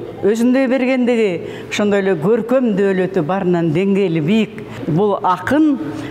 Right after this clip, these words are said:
башкалардан башкача сезген үчүн, бул, э, жүз жылдан алдындагы окуяны сезген үчүн мунун чыгармалары дагы, поэмалары дагы бардыгы акындардан өзгөчө кылып турган ушул.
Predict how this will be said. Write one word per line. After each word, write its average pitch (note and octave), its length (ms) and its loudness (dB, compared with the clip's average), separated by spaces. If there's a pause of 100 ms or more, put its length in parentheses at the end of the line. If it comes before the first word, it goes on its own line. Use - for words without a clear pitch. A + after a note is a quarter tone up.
(120)
башкалардан F3+ 720 -2
башкача F#3 480 -2
сезген G3 400 0
үчүн, E3 320 0 (400)
бул, A#3+ 240 2
э, F3+ 480 0
жүз A#3 320 2
жылдан B3+ 760 0
алдындагы B3 880 2
окуяны C4+ 340 0
сезген A3+ 380 0
үчүн G3+ 560 -4
мунун G#3 240 2
чыгармалары G3+ 640 0
дагы, G#3 420 0 (300)
поэмалары B3+ 640 2
дагы G3+ 320 -2
бардыгы G3+ 560 0 (300)
акындардан F#3 720 0
өзгөчө G3 400 0
кылып F3 240 0
турган E3+ 300 -2
ушул. E3 340 -2